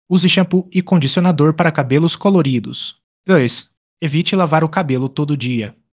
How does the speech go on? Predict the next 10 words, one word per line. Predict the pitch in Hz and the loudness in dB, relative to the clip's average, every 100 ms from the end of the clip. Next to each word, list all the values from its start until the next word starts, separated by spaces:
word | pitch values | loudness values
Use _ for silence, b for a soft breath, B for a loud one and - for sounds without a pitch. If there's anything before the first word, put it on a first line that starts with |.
| _ | _
Três. | 220 180 120 - - _ _ _ | 0 2 2 0 -8 _ _ _
Não | 165 202 180 | 0 2 2
use | 143 147 | 0 0
água | 135 151 | 0 -2
quente | 156 165 160 | -2 -2 -2
na | 170 175 | -2 0
hora | 151 160 | 2 0
de | 151 | 0
enxaguar. | 170 151 123 127 117 110 _ _ _ | -2 -2 -4 -6 -6 -10 _ _ _
Quatro. | - 147 131 | -2 -2 -2